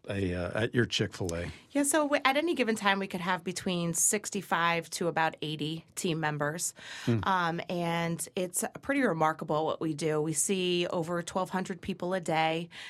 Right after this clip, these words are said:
Speaker 2: It's a multi-million dollar company. And a lot of people laugh at me when I say, "Why don't you think about coming to work with Chick-fil-A?" And they say, "What do you want me to do, make fries all day?" Not that there's anything wrong with making fries, but we
Speaker 1: Mm-hmm.
Speaker 2: offer real opportunities for students to grow and learn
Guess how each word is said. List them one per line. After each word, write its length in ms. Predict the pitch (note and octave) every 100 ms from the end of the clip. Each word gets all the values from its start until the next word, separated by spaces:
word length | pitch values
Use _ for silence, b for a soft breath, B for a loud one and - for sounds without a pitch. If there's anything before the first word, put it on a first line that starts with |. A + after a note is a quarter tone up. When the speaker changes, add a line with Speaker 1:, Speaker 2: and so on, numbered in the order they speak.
| B
Speaker 2:
It's 160 | - F#3+
a 60 |
multi-million 760 | F3 E3+ G3 F#3 F#3 F3+ F3+ F3+
dollar 260 | F3+ F3 F#3
company. 580 | - D#3+ E3+ E3 E3 F3 B B B
And 160 | G3 F#3+
a 60 |
lot 200 | F#3+ B3
of 80 | D4
people 300 | D4 C#4+ A#3+
laugh 320 | F#3 F#3+ A3
at 120 | G3+ F#3
me 100 | F3+
when 160 | F3
I 60 | E3+
say, 300 | - F#3 F3+
"Why 140 | F#3
don't 200 | A3+ B3+
you 60 | F4+
think 200 | G4+ A4
about 300 | F4+ A3 - _
coming 260 | - C#4+ D#4+
to 60 | D#4+
work 260 | G#4 A4
with 120 | A3+
Chick-fil-A?" 760 | - E3+ - F3 D#3+ D#3 - - -
And 140 | F#3
they 100 | F#3+
say, 440 | F3+ F#3+ F3 E3+ E3+ _
"What 100 | G#3
do 40 | G3+
you 60 |
want 120 | G3+ F#3+
me 100 | F3+
to 80 | F3
do, 140 | F3+
make 200 | E3 E3+
fries 320 | - F3 E3+
all 140 | F#3 F3
day?" 340 | F3+ G3 G#3+ _ B B B B B
Not 140 | A#3 A#3
that 140 | C#4+
there's 180 | C#4 A#3+
anything 380 | A#3+ A3+ A3+ G3+
wrong 260 | G3+ G3+
with 160 | F#3+ -
making 300 | F3+ F3 F3+
fries, 420 | C4 B3+ F3+ F3
but 160 | C3+ A2+
we 120 | D3+
Speaker 1:
Mm-hmm. 80 | G3+
Speaker 2:
offer 320 | G#3 - G#3
real 240 | F#3 F#3+ F3
opportunities 880 | F#3 E3+ E3 G3 E3+ E3+ F3 E3
for 160 | - E3+
students 560 | - - E3 E3 F3+ -
to 100 | D#3+
grow 320 | D#3+ D#3 F3+
and 160 | D#3+
learn 360 | D#3+ D#3+ G3+